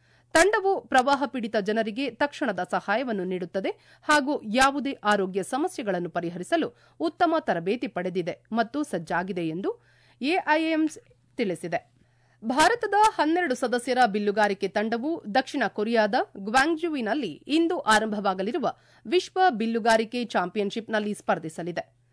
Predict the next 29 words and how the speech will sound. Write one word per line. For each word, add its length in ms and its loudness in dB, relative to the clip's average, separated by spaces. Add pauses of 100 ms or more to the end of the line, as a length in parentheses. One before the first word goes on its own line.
(300)
ಹಿಂದಿನ 480 0
ಆವೃತ್ತಿಯಲ್ಲಿ 680 2
ಮೂರು 300 2
ಚಿನ್ನದ 340 0
ಪದಕಗಳು 580 -2
ಹಾಗೂ 320 0
ಒಂದು 340 0
ಕಂಚಿನೊಂದಿಗೆ 720 -4
ಪದಕ 380 -2
ಪಟ್ಟಿಯಲ್ಲಿ 580 -4 (260)
ಅಗ್ರಸ್ಥಾನ 600 2
ಪಡೆದ 340 -4
ನಂತರ 300 0 (200)
ಭಾರತವು 600 -2
ಆ 380 4
ಯಶಸ್ಸನ್ನು 600 -2
ಪುನರಾವರ್ತಿಸುವ 880 -2
ಗುರಿಯನ್ನು 420 -4
ಹೊಂದಿದೆ. 500 -6 (460)
ಪುರುಷರ 380 4 (180)
ರಿಕರ್ವ್ 440 0
ತಂಡದಲ್ಲಿ 640 0
ಧೀರಜ್, 840 -4
ನೀರಜ್ 340 -2
ಚೌಹಾಣ್ 440 0
ಮತ್ತು 320 2
ರಾಹುಲ್ 400 2
ಜೊತೆಗೆ 320 -4
ಭಾಗವಹಿಸಲಿದ್ದಾರೆ. 880 -2